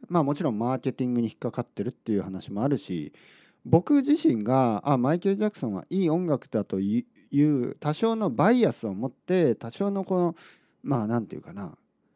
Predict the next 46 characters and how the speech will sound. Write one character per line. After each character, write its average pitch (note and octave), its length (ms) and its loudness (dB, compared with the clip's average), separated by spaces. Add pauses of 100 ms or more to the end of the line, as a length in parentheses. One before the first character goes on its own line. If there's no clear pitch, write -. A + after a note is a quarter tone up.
(140)
期 - 200 -18
待 B2+ 280 4
と G2 200 -4
い D2 140 -8
う - 40 -18
か、 - 220 -20 (380)
信 C#3+ 380 0
じ C3+ 160 4
る G#2+ 100 0
心 G#2+ 440 -4
と - 140 -12
い C#2 60 -10
う - 40 -16
か、 - 160 -20 (340)
そ C4+ 200 -2
う - 20 4
い D#4+ 60 2
う - 20 0
の D4+ 100 4
を E3 40 4
持 F3+ 160 2
っ - 20 -6
て - 160 -4
聞 D3 180 2
い C#3+ 60 4
て E3+ 100 0
る D#3+ 120 0
か A#2+ 100 -2
ら、 A2+ 240 -2
う C#3 60 -4
ん - 20 0
う D#3 40 2
ん、 A2+ 460 -4
い C#3+ 140 2
い B2 60 0
な、 G#2 120 -6
い B2 140 -4
い A2+ 40 -4
な G#2+ 120 -6
っ - 40 -8
て F#2 120 -12
思 A2+ 180 -8
う G#2+ 40 -8
わ F#2 80 -10
け E2+ 100 -16
で、 F2 300 -8